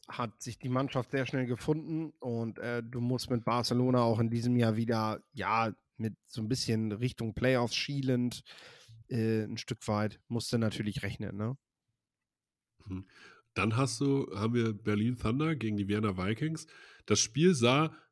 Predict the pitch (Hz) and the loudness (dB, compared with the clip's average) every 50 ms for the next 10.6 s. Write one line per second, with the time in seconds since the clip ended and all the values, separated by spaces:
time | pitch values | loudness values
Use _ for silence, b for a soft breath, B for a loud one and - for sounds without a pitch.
0 | b b b b _ _ _ - 113 113 113 120 135 175 180 - - 170 170 170 | b b b b _ _ _ 0 0 0 2 4 2 2 2 2 0 2 2 2
1 | 170 160 - - - 113 - - 170 170 165 - - - 120 127 135 135 - 101 | 2 0 -4 -8 -14 -12 -4 0 2 2 2 0 4 6 8 8 8 6 4 2
2 | 92 - - 90 87 95 - - 101 - - - 98 87 87 95 95 95 - 95 | 0 0 -2 -4 -4 -4 -4 -4 -6 -6 -4 -4 -4 -2 2 2 2 2 2 -2
3 | 87 - - 92 90 87 87 87 87 85 - - - 87 87 90 90 90 90 90 | -4 -4 -2 -2 -2 -2 -2 -4 -4 -6 -6 -8 -8 -6 -6 -6 -4 -4 -6 -6
4 | 90 90 95 101 107 104 - _ - 95 98 98 98 113 110 110 110 131 165 160 | -6 -4 -4 -4 -4 -4 -8 _ -8 -8 -6 -8 -8 -2 2 6 6 6 6 4
5 | 165 - - - 156 - - 143 147 165 190 190 - b b b b b b b | 0 -2 -2 -4 -4 -2 2 4 4 4 4 2 -2 b b b b b b b
6 | b - 101 117 147 147 - - 117 135 151 143 135 - - 127 127 127 127 - | b 0 2 2 2 2 2 0 0 0 0 0 -2 -2 0 0 0 0 0 -2
7 | - 131 135 - - 147 143 139 - 139 131 123 120 113 123 120 120 117 - - | -2 -2 -2 0 0 0 0 0 0 0 0 -2 -2 -2 -2 -2 -2 -2 -2 -2
8 | 107 107 107 - 98 - - 87 87 87 90 95 - - 104 101 - 104 98 - | -2 -2 -2 -4 -8 -8 -6 -6 -4 -4 -4 -4 -2 -2 -2 -2 -2 -2 -4 -2
9 | - 104 110 123 135 120 120 123 113 107 113 85 98 101 113 110 98 113 - - | -2 0 0 2 0 0 0 -2 -4 -4 -4 -4 -4 -4 -4 -4 -4 -4 -4 -4
10 | 104 92 - 90 87 82 80 - - - 127 | -4 -4 -4 -6 -6 -6 -8 -6 -4 -4 -4